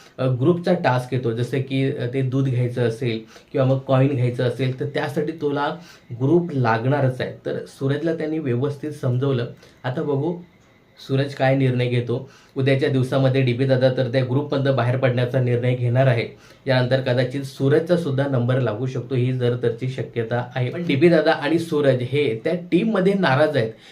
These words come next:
हे स्पष्टपणे आता दिसते. तर अशा प्रकारे आजचा दिवस होता किंवा टास्क होता. टास्क एकदम भारी होता.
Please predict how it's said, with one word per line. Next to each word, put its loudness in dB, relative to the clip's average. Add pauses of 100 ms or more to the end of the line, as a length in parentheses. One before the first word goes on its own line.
(140)
हे 2
स्पष्टपणे 2
आता -2 (100)
दिसते. -4
तर 2
अशा -4
प्रकारे -2
आजचा -2 (380)
दिवस 2
होता 0
किंवा -4
टास्क -4
होता. -2
टास्क -4
एकदम 6
भारी 4
होता. 2